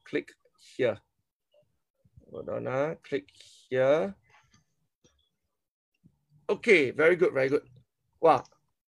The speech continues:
Ah, I guess. Wow, long time no see. Very good. Wow, she's a health guru. Always do yoga one.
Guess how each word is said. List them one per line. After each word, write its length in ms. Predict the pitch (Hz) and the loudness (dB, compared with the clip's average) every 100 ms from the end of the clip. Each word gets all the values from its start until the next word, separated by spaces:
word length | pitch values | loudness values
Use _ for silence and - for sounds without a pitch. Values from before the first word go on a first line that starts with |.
| _ _ _ | _ _ _
Ah, 540 | - 190 190 165 143 131 | 6 8 8 8 6 4
I 160 | 147 | 2
guess. 460 | 147 202 190 151 - | 4 6 6 4 -2
Wow, 80 | 165 | -2
long 180 | 170 190 | 0 2
time 140 | 196 | 2
no 120 | 196 | 2
see. 360 | 190 202 160 110 | 0 -2 -4 -4
Very 160 | 147 160 | -4 0
good. 240 | 165 - | 0 0
Wow, 140 | 147 131 | -2 -2
she's 220 | 139 127 | -2 0
a 100 | 135 | 2
health 240 | 170 160 | 2 0
guru. 320 | 135 151 143 | 0 0 0
Always 320 | 110 147 165 135 | 2 2 2 -2
do 160 | 160 | -2
yoga 320 | 151 135 139 | 0 2 2
one. 160 | 139 113 | 2 0